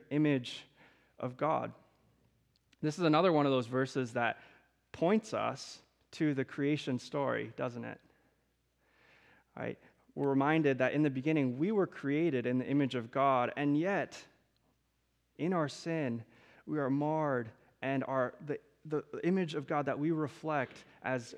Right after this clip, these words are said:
uh, Calvin puts it, is so mangled, though it is there, uh, to the point where it is often irrecognizable in our sin, in our brokenness, in our rebellion against him.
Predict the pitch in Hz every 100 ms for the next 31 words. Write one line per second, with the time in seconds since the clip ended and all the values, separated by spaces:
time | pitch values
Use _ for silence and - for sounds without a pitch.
0 | - 127 120 - 147 147 127 139 - 123
1 | 127 - - 170 165 170 156 135 139 147
2 | 143 117 113 120 _ _ _ _ 117 139
3 | 175 180 170 143 131 139 131 120 120 _
4 | _ _ _ _ - - 127 - 131 -
5 | 156 139 127 - 135 135 123 135 131 -
6 | 127 135 135 120 117 - _ - 135 131
7 | 131 123 117 117 120 117 117 117 - _
8 | _ _ _ _ _ _ _ - 143 143
9 | 127 - 120 113 113 135 135 120 117 117
10 | - 117 113 - 131 131 120 117 120 120
11 | 120 117 120 110 - 143 117